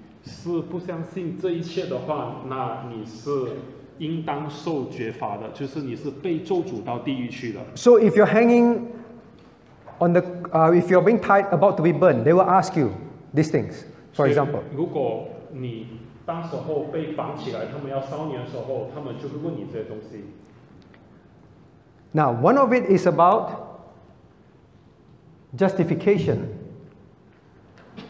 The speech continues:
Speaker 1: 其中一样东西是关于这个称义。
Speaker 2: Why highlight this one?
Speaker 1: 为什么我特别要强调这一点？
Speaker 2: The whole point about Martin Luther, what he was trying to prove is that salvation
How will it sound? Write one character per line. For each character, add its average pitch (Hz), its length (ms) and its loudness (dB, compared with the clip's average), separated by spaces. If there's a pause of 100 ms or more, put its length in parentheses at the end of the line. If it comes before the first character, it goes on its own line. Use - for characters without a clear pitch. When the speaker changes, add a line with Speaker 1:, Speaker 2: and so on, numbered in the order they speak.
(140)
Speaker 1:
其 151 160 -12
中 185 140 -4
一 190 40 -4
样 185 140 -6
东 190 120 -4
西 170 180 -6
是 180 100 -8
关 175 280 -6
于 127 60 -6
这 143 80 -8
个 143 120 -4
称 147 340 -6
义。 135 320 -6 (300)
Speaker 2:
Why 165 220 6
highlight 175 320 4
this 175 180 0
one? 107 120 -2 (380)
Speaker 1:
为 220 100 -4
什 - 100 -6
么 151 160 -2
我 117 200 -6
特 180 220 -8
别 127 260 -4
要 135 160 -2
强 120 220 -8
调 135 160 -4
这 135 140 -4
一 127 60 -2
点？ 123 180 -6 (240)
Speaker 2:
The 156 100 4
whole 247 260 4
point 202 320 4
about 156 300 2
Martin 160 380 2
Luther, 170 240 4
what 202 180 4
he 196 100 0
was 180 160 0
trying 170 260 0
to 143 240 0 (100)
prove 190 280 2 (400)
is 143 240 2
that 151 320 2
salvation 185 880 2